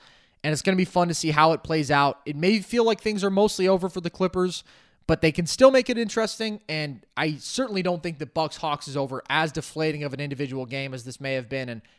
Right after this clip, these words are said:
as much as it feels that the tides have changed. So, that will do it for us here today.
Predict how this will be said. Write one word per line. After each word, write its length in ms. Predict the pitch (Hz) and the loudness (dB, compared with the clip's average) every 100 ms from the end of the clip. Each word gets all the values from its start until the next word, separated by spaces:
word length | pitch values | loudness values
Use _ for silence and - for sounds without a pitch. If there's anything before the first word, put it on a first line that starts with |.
| _ | _
as 240 | 156 156 143 | 0 0 -2
much 200 | 151 151 | -6 -6
as 100 | 131 | -8
it 100 | - | -10
feels 520 | - 139 135 120 - _ _ | -6 -4 -2 -4 -10 _ _
that 120 | 151 | -10
the 60 | 147 | -8
tides 340 | - 139 135 | -2 0 0
have 100 | 135 | -4
changed. 380 | - 143 123 107 | -10 -8 -8 -10
So, 360 | - 285 170 - _ _ _ _ _ | 4 6 6 0 _ _ _ _ _
that 260 | 135 214 240 | 2 4 4
will 120 | 254 | 2
do 180 | 185 240 | 2 0
it 80 | 240 | -2
for 120 | 202 | -2
us 160 | 202 - | -2 -2
here 120 | 220 | -2
today. 340 | 190 220 147 | 4 4 2